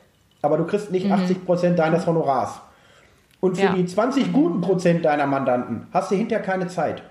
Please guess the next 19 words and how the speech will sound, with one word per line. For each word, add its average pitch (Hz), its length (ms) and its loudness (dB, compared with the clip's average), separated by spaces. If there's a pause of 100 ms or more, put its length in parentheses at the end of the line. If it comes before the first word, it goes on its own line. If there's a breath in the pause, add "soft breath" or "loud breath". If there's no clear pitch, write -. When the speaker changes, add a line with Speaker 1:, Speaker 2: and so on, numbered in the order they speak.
(1160 soft breath)
Speaker 1:
So, 233 120 0
Speaker 2:
Mhm. 185 260 -2 (120)
Speaker 1:
das 233 200 0
ist 233 140 -8
das 208 160 0
Problem. 185 540 0
Da 170 100 2
könnte, 202 460 2
könnte - 240 -4
man 175 100 2
jeden 208 240 2
Kollegen 175 340 0
fragen, 180 200 0
die 175 80 2
sagen, 170 260 0
"Genau 180 300 0
so 190 60 -2
ist 143 140 -4
es." - 200 -12